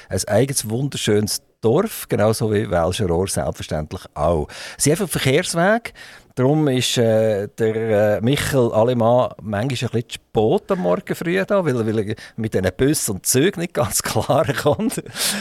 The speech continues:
Und dann kommen wir ein bisschen in Stress rein. Äh, der zweite, wo wir, wo wir hier bei uns haben, das ist der Mats Gröneweg. Das ist, äh,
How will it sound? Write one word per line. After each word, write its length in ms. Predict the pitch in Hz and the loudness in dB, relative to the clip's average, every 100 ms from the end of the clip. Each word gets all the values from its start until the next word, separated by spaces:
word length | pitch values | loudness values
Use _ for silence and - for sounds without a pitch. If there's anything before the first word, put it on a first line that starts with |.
| 185 | -8
Und 300 | - 113 123 | 0 0 2
dann 60 | 135 | 0
kommen 220 | 110 107 | 2 2
wir 80 | 117 | 2
ein 60 | 104 | 2
bisschen 200 | 104 113 | 2 2
in 120 | 104 | 0
Stress 560 | - 98 107 190 - 135 | -2 0 2 2 0 -2
rein. 200 | 156 165 - - - | -2 -2 -4 -16 -12
Äh, 200 | - 107 113 - | 0 2 2 -6
der 160 | - 120 | -4 -4
zweite, 680 | - - 117 117 170 - 156 127 | -2 -4 2 2 2 -2 -6 -2
wo 140 | 123 | 0
wir, 160 | 117 110 | 0 -2
wo 160 | 123 110 | 0 0
wir 140 | 110 | 0
hier 380 | - 113 117 117 - | 2 4 4 2 0
bei 180 | 110 120 | 0 0
uns 160 | 139 | 2
haben, 340 | 110 101 123 117 | 2 2 0 -2
das 140 | 113 | -4
ist 160 | 117 - | -2 -2
der 80 | |
Mats 400 | 98 107 - - | -2 -2 -2 -6
Gröneweg. 720 | - 90 107 170 185 185 202 - - _ _ 123 | -4 -2 0 0 0 -2 -4 -12 -20 _ _ -4
Das 120 | 123 | -2
ist, 100 | 107 | 0
äh, 400 | 104 92 82 52 | 0 0 -4 -8